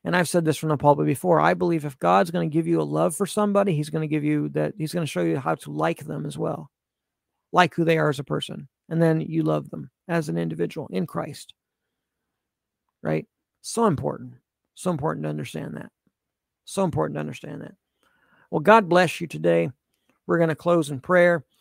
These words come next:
Father, thank you so much for this day. Thank you for all that you've done for us. Lord, help us to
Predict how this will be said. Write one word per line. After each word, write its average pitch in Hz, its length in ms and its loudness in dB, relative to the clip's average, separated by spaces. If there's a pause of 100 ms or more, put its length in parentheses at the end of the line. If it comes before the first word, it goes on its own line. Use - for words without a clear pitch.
(200)
Father, 190 340 8
thank 202 360 2
you 190 100 0
so 190 180 -2
much 185 280 -2
for 175 160 -2
this 170 180 -4
day. 175 240 0
Thank 185 300 -4
you 175 100 -2
for 165 480 4
all 175 220 4
that 165 140 -4
you've 160 140 -6
done 160 200 0
for 160 320 -2
us. - 200 -6
Lord, 170 220 0
help 170 320 -2
us 156 380 -2 (880)
to 165 720 6